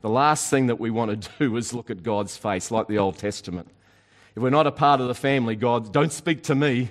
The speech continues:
it's too much. In fact, over the years of ministry, I've noticed how there are people who walk towards God, walk towards God, walk towards God. Then when they get close to God, they turn and go the other way.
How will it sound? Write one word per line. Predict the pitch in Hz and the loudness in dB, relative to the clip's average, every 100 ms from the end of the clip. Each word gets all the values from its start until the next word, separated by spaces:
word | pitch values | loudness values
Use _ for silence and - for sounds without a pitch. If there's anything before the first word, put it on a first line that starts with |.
| 117 | -8
it's | - | -14
too | - 143 120 | -4 0 0
much. | 101 - - - _ _ _ _ _ _ _ _ _ _ _ _ 127 | -2 -6 -18 -20 _ _ _ _ _ _ _ _ _ _ _ _ -6
In | |
fact, | 123 156 170 | 0 2 6
over | 175 160 | 6 6
the | 151 | 4
years | 139 147 151 135 | 4 4 4 0
of | 127 | 0
ministry, | 127 139 143 - 120 | 2 2 0 -2 -2
I've | 117 | 0
noticed | 123 131 127 123 | 0 0 0 -2
how | 135 117 | -2 0
there | 117 | 0
are | 110 | -2
people | 143 139 135 117 | 0 0 0 -2
who | 120 | -2
walk | 113 135 143 - | 0 0 0 -2
towards | 131 123 131 120 - | -4 0 0 0 -4
God, | 107 98 95 | -4 -2 -2
walk | 127 131 | -4 -4
towards | 123 113 107 - | -6 -4 -4 -2
God, | 107 101 | -2 -2
walk | 120 120 | -2 -4
towards | 120 110 104 - | -4 -2 -2 -2
God. | 104 95 92 - - - - | -2 -2 -4 -12 -20 -20 -2
Then | 131 135 | 2 4
when | 123 | 2
they | 113 | 2
get | 117 - | 0 -2
close | - 120 120 | 0 -2 -2
to | - | -6
God, | 95 90 90 82 - - | -4 -2 -4 -6 -18 -12
they | 95 92 | -8 -8
turn | - 107 98 | -4 -2 0
and | 95 | 0
go | 98 90 | 0 0
the | 90 | -2
other | 87 85 | -2 -4
way. | 78 78 | -6 -8